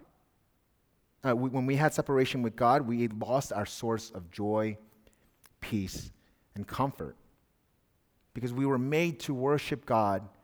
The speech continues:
and enjoy Him alone. A famous theologian from a long time ago, his name's Augustine, he famously quotes, speaking to God, "Because you have made us for yourself,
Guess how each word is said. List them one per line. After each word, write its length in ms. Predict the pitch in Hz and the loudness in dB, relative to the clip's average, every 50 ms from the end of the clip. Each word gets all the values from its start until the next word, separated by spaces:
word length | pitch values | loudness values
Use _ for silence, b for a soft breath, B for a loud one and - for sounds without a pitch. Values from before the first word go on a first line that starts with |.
| _ _ _ - | _ _ _ -6
and 160 | 120 120 117 | -4 -2 0
enjoy 400 | 113 110 110 98 113 113 117 117 | 0 0 0 -2 -2 0 0 0
Him 200 | 104 113 110 104 | -2 -2 -2 -4
alone. 340 | 98 90 90 90 85 80 82 92 - _ _ _ _ _ _ _ _ _ _ _ _ _ _ _ _ _ _ _ _ _ _ _ _ _ _ - | -4 -6 -6 -6 -8 -10 -12 -14 -20 _ _ _ _ _ _ _ _ _ _ _ _ _ _ _ _ _ _ _ _ _ _ _ _ _ _ -12
A 40 | 120 | -6
famous 380 | - 147 143 147 151 143 - | -2 0 2 2 0 -2 -4
theologian 800 | - - 143 135 131 123 123 120 123 120 104 104 95 90 92 85 - - | -2 2 4 4 6 6 6 4 4 2 0 -4 -8 -8 -8 -12 -14 -16
from 180 | - 92 92 85 - _ _ - 90 | -16 -16 -16 -16 -20 _ _ -14 -8
a 40 | |
long 240 | 92 90 117 120 127 | -2 0 0 0 0
time 260 | 123 123 107 98 92 | 0 -2 -2 -2 -4
ago, 280 | 82 76 62 52 50 50 - _ _ _ _ _ _ _ _ _ _ _ _ _ _ _ - - - - | -6 -8 -12 -16 -18 -18 -20 _ _ _ _ _ _ _ _ _ _ _ _ _ _ _ -20 -20 -20 -14
his 100 | - - | -10 -6
name's 180 | 107 101 92 - | -6 -6 -6 -6
Augustine, 640 | - 87 85 76 78 - - - - 64 65 78 82 _ _ _ _ _ _ _ _ _ _ _ _ _ _ _ _ _ _ _ _ _ _ _ _ _ - | -6 -8 -8 -8 -10 -12 -14 -14 -14 -16 -18 -20 -20 _ _ _ _ _ _ _ _ _ _ _ _ _ _ _ _ _ _ _ _ _ _ _ _ _ -6
he 140 | - 143 135 | -4 -2 0
famously 540 | - 143 135 139 135 127 - - 120 113 | 2 4 4 4 2 0 -2 -2 -4 -4
quotes, 600 | 104 - - 104 92 85 80 - - - - - - _ _ _ _ _ _ _ _ _ _ _ _ _ _ _ _ _ _ _ _ _ _ _ - | -4 -4 -6 -6 -6 -6 -8 -12 -16 -18 -20 -20 -20 _ _ _ _ _ _ _ _ _ _ _ _ _ _ _ _ _ _ _ _ _ _ _ -16
speaking 420 | - - - 127 120 - 135 123 | -12 -8 -6 -4 -4 -2 -4 -4
to 100 | - 123 | -2 0
God, 240 | 104 120 110 110 104 | 4 6 6 6 4
"Because 400 | 95 131 - - 190 180 147 131 | 2 -2 2 4 4 4 4 4
you 140 | 160 175 175 | 4 6 8
have 200 | 185 180 139 131 | 8 6 6 4
made 300 | 135 147 156 170 185 185 | 2 2 4 6 8 8
us 180 | 185 175 - | 6 6 4
for 160 | - - 165 156 | 2 2 4 4
yourself, 560 | 151 151 147 - - - 147 135 135 127 | 6 6 4 4 4 6 8 8 8 6